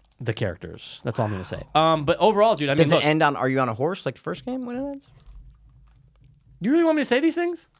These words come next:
Speaker 2: No, I'm saying, is the last scene on a horse?
Speaker 1: No.
Speaker 2: Okay, that, that, that's all I'm saying.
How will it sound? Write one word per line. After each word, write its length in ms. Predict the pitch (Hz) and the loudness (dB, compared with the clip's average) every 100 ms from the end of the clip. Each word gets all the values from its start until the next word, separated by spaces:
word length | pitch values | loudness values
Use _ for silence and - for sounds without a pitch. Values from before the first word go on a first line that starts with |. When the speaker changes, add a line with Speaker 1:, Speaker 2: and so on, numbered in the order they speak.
| _ _ _ _ _ _ - - | _ _ _ _ _ _ -10 2
Speaker 2:
No, 80 | 220 | 2
I'm 60 | |
saying, 200 | 208 196 | 4 2
is 100 | 160 | 4
the 80 | 170 | 4
last 300 | 196 220 - | 6 6 2
scene 200 | 220 202 | 0 2
on 140 | 165 | 2
a 40 | 135 | 0
horse? 320 | 107 110 92 | -2 -2 2
Speaker 1:
No. 80 | 131 - _ - 127 | 0 0 _ -4 -4
Speaker 2:
Okay, 200 | - 90 | -2 -4
that, 160 | 98 135 | 0 0
that, 240 | 143 139 | 0 -2
that's 220 | 143 151 147 | 0 0 0
all 80 | |
I'm 80 | 127 | -2
saying. 300 | 107 101 87 | -4 -6 -8